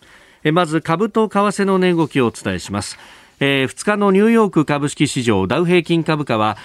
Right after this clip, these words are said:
前の日と比べ二百二十四ドル九セント高い三万五千六百二十九ドル三十三セントで取引を終えました。ハイテク銘柄中心のナスダック総合指数は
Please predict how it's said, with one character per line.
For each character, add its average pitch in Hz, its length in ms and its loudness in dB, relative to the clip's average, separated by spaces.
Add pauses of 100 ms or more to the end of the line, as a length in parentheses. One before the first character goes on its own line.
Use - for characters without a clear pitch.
(140)
前 175 220 2
の 170 80 2
日 - 80 -4
と 143 100 -2
比 131 120 -2 (120)
べ 120 160 2
二 117 140 0
百 208 380 -2
二 220 140 0
十 165 260 4
四 127 240 0
ド 98 100 0
ル 110 200 2
九 190 280 0
セ 202 160 -2
ン 160 60 0
ト 107 160 -2
高 107 260 -4
い 90 140 -10 (260)
三 202 320 0
万 135 380 2
五 127 160 2
千 208 320 0
六 139 240 0
百 151 260 2
二 180 160 2
十 156 240 2
九 143 240 2
ド 95 100 0
ル 92 120 0
三 208 280 0
十 160 200 2
三 151 240 -2
セ 170 100 -2
ン 143 80 0
ト 139 100 -2
で 143 140 2
取 127 340 0
引 98 120 2
を 82 60 -2
終 85 120 -2
え - 20 -2
ま 85 120 -4
し - 80 -10
た。 - 120 -10 (680)
ハ 139 160 -2
イ 170 60 -2
テ 185 100 0
ク 180 100 2
銘 180 140 4
柄 151 160 2
中 135 180 0
心 127 200 2
の 123 100 4
ナ 156 140 2
ス - 100 -10
ダ 214 80 2
ッ 180 40 -2
ク - 120 -16
総 156 160 4
合 151 120 2
指 147 200 0
数 131 140 -2
は 92 240 0